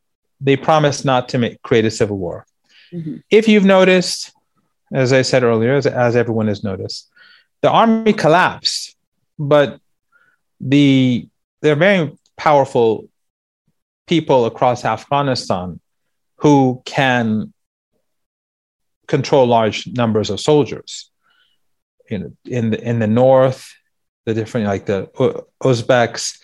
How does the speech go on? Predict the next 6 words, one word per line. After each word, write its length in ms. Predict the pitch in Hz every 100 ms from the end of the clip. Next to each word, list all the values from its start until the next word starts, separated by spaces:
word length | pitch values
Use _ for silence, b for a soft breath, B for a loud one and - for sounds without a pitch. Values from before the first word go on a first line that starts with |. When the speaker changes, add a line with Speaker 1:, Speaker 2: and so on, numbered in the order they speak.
| b b b _
Speaker 1:
the 80 | 107
Tajiks, 1040 | 110 139 131 120 123 110 107 - - - -
the 100 | 107
Hazaras, 680 | 104 147 131 131 117 104 95
the 80 | 104
Shias, 600 | 104 - 139 123 107 -